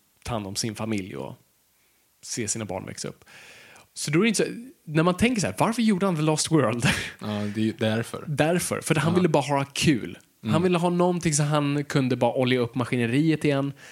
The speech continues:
Speaker 1: men bara någonting kul som inte kändes jobbigt och bara komma igång.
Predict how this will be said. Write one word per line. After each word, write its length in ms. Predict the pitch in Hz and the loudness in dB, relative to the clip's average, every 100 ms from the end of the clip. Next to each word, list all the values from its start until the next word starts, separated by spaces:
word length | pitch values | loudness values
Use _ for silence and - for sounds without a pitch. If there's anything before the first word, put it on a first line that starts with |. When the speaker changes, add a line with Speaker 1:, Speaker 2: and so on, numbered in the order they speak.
| - - - | -20 -16 -6
Speaker 1:
men 160 | 127 | -2
bara 120 | 117 | -2
någonting 360 | 110 110 107 120 | -2 -4 -6 -4
kul 400 | - 160 156 151 | 2 4 4 0
som 180 | - 120 - | -4 -6 -8
inte 220 | - 113 | -8 -8
kändes 400 | 110 101 98 107 | -6 -6 -8 -6
jobbigt 560 | 131 127 123 120 127 - | -2 0 0 -2 -4 -4
och 120 | 143 | -10
bara 220 | 131 120 | -2 -2
komma 320 | 107 - 113 104 | -2 -6 -4 -4
igång. 420 | 120 110 87 | 0 -2 -2